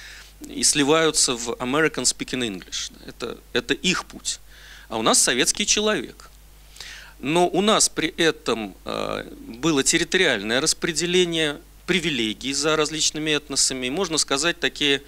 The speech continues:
а, ну, районы, где, э, территории, на которых поощрялось развитие национальных культур, что было,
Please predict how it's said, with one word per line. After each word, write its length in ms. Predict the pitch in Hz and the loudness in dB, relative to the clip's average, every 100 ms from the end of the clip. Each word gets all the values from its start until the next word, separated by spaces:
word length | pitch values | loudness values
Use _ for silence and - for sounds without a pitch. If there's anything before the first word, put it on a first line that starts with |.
| - - - - - | -18 -20 -20 -20 -20
а, 440 | - 110 107 110 - - | -12 -10 -8 -8 -10 -8
ну, 180 | 135 - | -8 -2
районы, 600 | 131 143 139 180 220 220 185 | 2 2 4 4 4 2 0
где, 540 | 143 123 139 175 180 - | -2 -2 2 2 0 -4
э, 160 | 110 - | -10 -2
территории, 580 | - 139 - 196 220 196 | 0 0 0 2 4 2
на 140 | 143 | 0
которых 500 | - 123 156 185 180 | -2 -2 -2 -2 -4
поощрялось 720 | - 135 123 143 190 180 - | -2 0 0 2 0 0 0
развитие 400 | 123 127 - 131 | -2 -4 -4 -2
национальных 540 | 110 131 139 98 - | 0 0 0 -4 -8
культур, 440 | - 117 - 214 240 | -8 -8 -4 -2 0
что 220 | - 160 | 0 -2
было, 560 | 123 127 151 110 95 | -2 -2 -2 0 -4